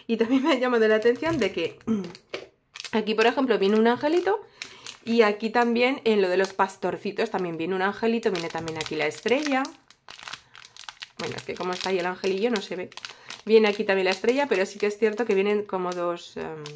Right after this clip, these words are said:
bueno, y también lo que me ha llamado la atención bastante es que aquí solamente venga, pues, el burrito. No viene el buey, ¿no? Viene una ovejita en su lugar. Bueno, no sé.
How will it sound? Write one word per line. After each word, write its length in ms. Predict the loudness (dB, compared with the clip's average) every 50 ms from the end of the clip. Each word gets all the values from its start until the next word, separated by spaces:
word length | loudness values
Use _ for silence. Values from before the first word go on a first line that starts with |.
| -16 -18 -18 -8 0
bueno, 200 | 0 4 4 4
y 60 | 2
también 260 | 2 -2 -2 0 0
lo 60 | 0
que 80 | 0 0
me 100 | 0 2
ha 40 | 2
llamado 260 | 2 2 2 2 2
la 80 | 0
atención 540 | 0 0 -2 -4 -2 4 6 6 6 6 0 -6 -12 -18 -18 -18 -20 -12 -2
bastante 420 | 0 0 2 4 2 4 6 4
es 100 | 4 4
que 180 | 2 -4 -2 0
aquí 440 | 0 0 -2 -2 -2 -2 0 0 0
solamente 380 | 0 0 0 0 2 2 2
venga, 440 | 2 2 2 2 2 0 0 -4 _ _ -16 -16 -14 -6
pues, 240 | -4 -4 -4 -4 -6
el 120 | -8 -6
burrito. 580 | -6 -6 -2 0 0 -2 -2 -2 -4 -4 -6 -6 -12 _ _ -20 -20 -20 -12 -4
No 220 | 2 4 4 6
viene 180 | 8 6 6 6
el 100 | 4 2
buey, 280 | 4 4 4 4 4 4
¿no? 160 | 2 0 0
Viene 240 | 2 0 2 4 4
una 200 | 4 4 4 4
ovejita 460 | 4 4 2 2 0 -4 -2 2 2
en 100 | 2 2
su 120 | 0 -2
lugar. 400 | -4 -4 0 0 0 0 0 -6 -14
Bueno, 200 | -14 -14 -14 -16 _ -16
no 180 | -12 -12 -12
sé. 140 | -10 -12 -14